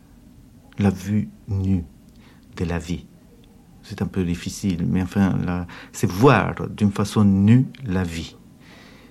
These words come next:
et de le dire. Et chez elle, ça existe, évidemment. Mais je crois qu'elle montre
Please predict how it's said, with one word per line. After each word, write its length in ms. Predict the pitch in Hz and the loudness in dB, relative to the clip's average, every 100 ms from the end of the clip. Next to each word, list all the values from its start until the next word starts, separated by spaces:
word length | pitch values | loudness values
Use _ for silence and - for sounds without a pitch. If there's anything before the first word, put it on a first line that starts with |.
| - - - - - | -20 -20 -20 -12 -6
et 100 | 92 | -2
de 140 | - | -2
le 140 | 80 | -6
dire. 340 | 78 87 78 73 - - - - - - - - - - - - - | -2 -2 -2 -6 -14 -20 -20 -20 -20 -20 -20 -20 -20 -20 -20 -20 -6
Et 320 | 98 90 87 | 0 2 2
chez 240 | 87 - 92 | 0 0 0
elle, 640 | 98 107 113 98 82 - - - - - - - | 2 4 2 0 -2 -6 -8 -10 -14 -14 -14 -12
ça 260 | - 107 | -4 -2
existe, 580 | 95 - 101 - - - - - - - - - - | -2 -2 -4 -4 -14 -14 -14 -16 -20 -20 -20 -20 -8
évidemment. 500 | 107 95 95 95 87 - - - - 104 | -6 -2 0 0 -2 -8 -14 -14 -6 4
Mais 140 | 104 | 4
je 100 | 107 | 4
crois 260 | 110 120 120 | 2 2 2
qu'elle 560 | 117 110 104 101 98 | 4 4 4 4 4
montre 800 | 101 104 131 139 135 - 127 127 | 4 6 8 6 4 2 0 0